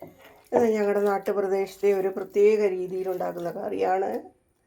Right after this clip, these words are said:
ഇനി മഞ്ഞൾപ്പൊടി, മുളക് പൊടി, മല്ലിപ്പൊടി, മസാലപ്പൊടി, ഇത്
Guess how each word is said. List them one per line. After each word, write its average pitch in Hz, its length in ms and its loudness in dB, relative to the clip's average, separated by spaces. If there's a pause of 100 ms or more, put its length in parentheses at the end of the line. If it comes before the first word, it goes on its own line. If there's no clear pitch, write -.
(760)
ഇനി 269 140 4 (180)
മഞ്ഞൾപ്പൊടി, 269 680 2 (120)
മുളക് 190 320 0
പൊടി, 208 300 2 (420)
മല്ലിപ്പൊടി, 202 880 -2 (2750)
മസാലപ്പൊടി, 277 1080 6 (260)
ഇത് 233 140 2